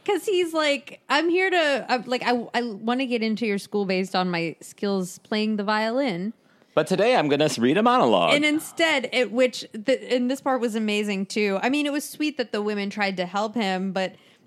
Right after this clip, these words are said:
Speaker 1: you know, he has brain damage. He can't remember that
Speaker 2: Wait,
Speaker 1: he plays the
Speaker 2: and
Speaker 1: violin.
Speaker 2: so Dorothy's like, she, the, he gets recognized, he gets dis-,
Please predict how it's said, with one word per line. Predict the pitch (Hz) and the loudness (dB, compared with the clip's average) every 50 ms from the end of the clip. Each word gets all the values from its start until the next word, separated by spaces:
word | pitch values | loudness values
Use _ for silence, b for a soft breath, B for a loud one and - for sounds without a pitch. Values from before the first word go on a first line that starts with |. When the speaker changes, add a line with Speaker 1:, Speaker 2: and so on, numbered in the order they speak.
| b - | b -6
Speaker 1:
you | 208 233 | -4 -2
know, | 220 208 196 196 196 196 196 202 - - - _ _ b b b b b _ _ _ _ | 0 2 2 2 0 0 -4 -6 -10 -18 -20 _ _ b b b b b _ _ _ _
he | - 196 214 226 233 269 302 | -18 -14 -10 -6 -2 0 0
has | 302 302 311 254 | 2 0 0 -2
brain | - 262 254 233 | -2 -2 0 0
damage. | 226 226 226 220 220 214 - | 0 0 0 0 -2 -4 -6
He | - | -10
can't | 220 - - - 233 214 226 269 247 - | -10 -8 -6 -6 -4 -2 -2 -2 -2 -2
remember | 247 269 262 233 214 214 214 202 214 208 | -4 -4 -2 -2 -2 -2 -2 -2 -2 0
that | 196 | 2
Speaker 2:
Wait, | 214 202 190 | 4 4 4
Speaker 1:
he | 185 | 4
plays | 240 220 208 214 208 | 2 2 0 -2 -2
the | 214 208 | -2 0
Speaker 2:
and | 208 | 2
Speaker 1:
violin. | 202 202 196 196 196 185 | 4 4 4 4 4 4
Speaker 2:
so | - | 4
Dorothy's | 117 113 120 - 131 120 107 98 | 4 4 4 4 2 0 0 2
like, | 113 101 95 92 90 - - - 101 | 2 2 2 2 0 -4 -8 -12 -10
she, | 95 - 117 110 87 | -6 -4 -2 -2 -2
the, | 73 92 101 | -4 -6 -6
he | 95 107 95 | -4 -4 -2
gets | 104 104 - - | -2 -2 -2 -2
recognized, | 101 92 90 95 90 87 82 73 - | -2 -2 -2 -4 -4 -4 -6 -6 -6
he | 92 95 | -6 -4
gets | 95 101 90 87 | -4 -4 -4 -6
dis-, | 92 - 92 95 - - - | -8 -8 -8 -8 -8 -8 -12